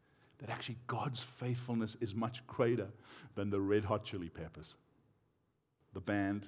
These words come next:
and the circumstances? He showed him his hesed, his steadfast love. God is giving him favor. That, uh,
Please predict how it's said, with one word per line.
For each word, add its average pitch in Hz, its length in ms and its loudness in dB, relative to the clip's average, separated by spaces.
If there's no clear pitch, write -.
and 101 140 0
the 90 60 0
circumstances? 82 800 -6
He 110 140 -8
showed 147 460 2
him 135 120 4
his 120 180 4
hesed, 117 420 0
his 120 240 2
steadfast 120 880 2
love. 107 480 -2
God 139 300 2
is 110 160 2
giving 123 400 4
him 123 340 4
favor. 110 480 0
That, 131 360 2
uh, 104 320 2